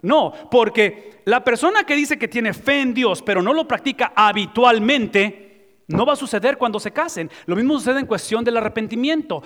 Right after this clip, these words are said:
Si la persona es el tipo de persona como soltero que ve el arrepentimiento como aquello que sucedió cuando fue al campamento de jóvenes, cuando estaba chiquito, cuando se bautizó, pero su arrepentimiento ante Dios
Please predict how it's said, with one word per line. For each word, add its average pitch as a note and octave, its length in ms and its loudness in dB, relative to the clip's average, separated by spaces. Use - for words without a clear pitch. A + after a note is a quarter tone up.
Si - 140 -8
la G#3+ 100 0
persona C4 320 -2
es E4 80 -4
el C4+ 100 -2
tipo C4+ 220 -2
de B3+ 80 0
persona A3 420 -4
como E4+ 300 2
soltero A3+ 500 0
que F3+ 140 2
ve G3+ 80 2
el D4 80 4
arrepentimiento C4 800 0
como G3+ 160 -2
aquello B3+ 260 -2
que C4 80 -4
sucedió A3+ 320 0
cuando A#3 260 0
fue A#3 200 0
al A3+ 100 2
campamento G3 540 -2
de C4 80 -2
jóvenes, B3+ 580 -2
cuando F#3+ 240 2
estaba G#3 340 0
chiquito, B3 500 -4
cuando A3 240 0
se A3 120 -2
bautizó, G#3 480 2
pero A3 200 6
su A3+ 140 0
arrepentimiento A3+ 1120 0
ante D#4+ 480 2
Dios G#3 560 -6